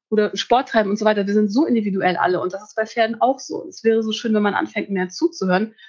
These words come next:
anstatt zu versuchen, das so in wissenschaftliche Kästchen zu packen, weil das merken wir selber. Es ist gerade in den letzten Jahren sogar zum Beispiel viel rausgekommen, dass eben Sachen so sind, wie wir vorher nicht, nicht erlaubt hätten, dass sie sein dürfen.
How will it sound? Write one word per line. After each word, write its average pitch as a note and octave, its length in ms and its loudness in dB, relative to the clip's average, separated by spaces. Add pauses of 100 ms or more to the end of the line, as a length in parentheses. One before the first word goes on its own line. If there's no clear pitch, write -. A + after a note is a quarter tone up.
anstatt A#3 280 0
zu A#3 100 -10
versuchen, A3 360 0
das G#3 100 0
so G#3+ 80 0
in G3 180 0
wissenschaftliche G3+ 720 -2
Kästchen G#3+ 380 -4
zu F3+ 160 -4
packen, F#3+ 320 -2
weil F3+ 280 2 (300)
das G#3 160 -2
merken B3+ 280 4
wir G#3 80 2
selber. A3 280 2
Es F#3 100 -6
ist - 120 -18
gerade G#3+ 240 0
in G#3 80 2
den G3+ 120 2
letzten G#3 380 -2
Jahren D4 300 4
sogar F3 240 -4
zum - 180 -4
Beispiel E3+ 320 -6
viel D4+ 460 -2 (300)
rausgekommen, A3 800 0 (160)
dass G#3+ 200 -2
eben A#3 560 2
Sachen G#3+ 340 2
so G#3 120 0
sind, A3+ 220 2
wie G#3+ 160 0
wir A3 80 0
vorher G#3+ 320 2
nicht, A3+ 280 -2 (380)
nicht B3+ 300 2
erlaubt G#3+ 440 2
hätten, G#3 240 0
dass D#3+ 160 -2
sie F3+ 100 -2
sein D#3+ 260 0
dürfen. - 400 -14